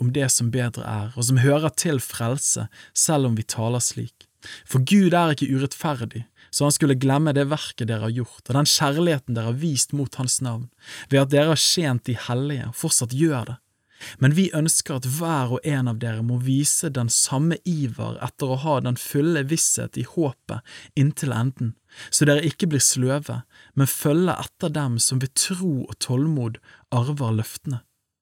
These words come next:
For da Gud ga Abraham løftet, sverget han ved seg selv.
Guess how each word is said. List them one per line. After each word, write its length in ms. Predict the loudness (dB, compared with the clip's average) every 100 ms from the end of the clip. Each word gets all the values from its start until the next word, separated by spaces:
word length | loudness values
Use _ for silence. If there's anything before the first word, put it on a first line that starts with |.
| _ -18 0
For 160 | 4
da 140 | 6 4
Gud 460 | 2 2 2 0 2
ga 140 | 2 4 2
Abraham 320 | 2 0 2
løftet, 540 | 0 -4 -16 -10 -4 0
sverget 560 | 2 4 2 2 -2
han 160 | -2 -2
ved 160 | 0
seg 200 | -2 -2 -2
selv. 320 | -2 -4